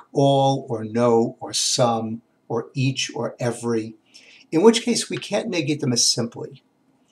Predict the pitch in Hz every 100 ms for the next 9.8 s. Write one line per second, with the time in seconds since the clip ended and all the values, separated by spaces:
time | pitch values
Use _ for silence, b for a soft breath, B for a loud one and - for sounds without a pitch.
0 | b b b 160 190 262 254 - - 170
1 | 151 160 143 120 120 - _ _ _ 147
2 | 165 180 143 147 139 117 127 139 135 -
3 | 117 117 156 131 - - - _ _ 147
4 | 165 226 208 139 143 135 117 - - 185
5 | - - - - - _ _ _ b b
6 | b _ _ _ _ - 160 160 - _
7 | _ _ _ - 156 165 156 127 185 247
8 | 233 - 175 143 117 107 - - - 139
9 | 135 147 165 165 - 135 127 120